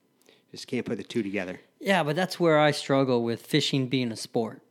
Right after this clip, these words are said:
Speaker 2: I know this is gonna piss people off,
Speaker 1: Mm.
Speaker 2: but just go with me, okay? You're going out into waters, fishing for fish,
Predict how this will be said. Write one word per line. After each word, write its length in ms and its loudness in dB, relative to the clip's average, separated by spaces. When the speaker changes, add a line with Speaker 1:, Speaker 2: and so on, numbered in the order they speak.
Speaker 2:
I 120 0
know 80 4
this 100 2
is 80 -6
gonna 160 0
piss 240 -4
people 380 -2
off, 240 2
Speaker 1:
Mm. 180 2
Speaker 2:
but 380 2
just 240 0
go 160 8
with 200 4
me, 180 -4
okay? 360 -2
You're 160 0
going 320 4
out 400 2
into 240 2
waters, 720 2
fishing 680 0
for 160 -10
fish, 580 -2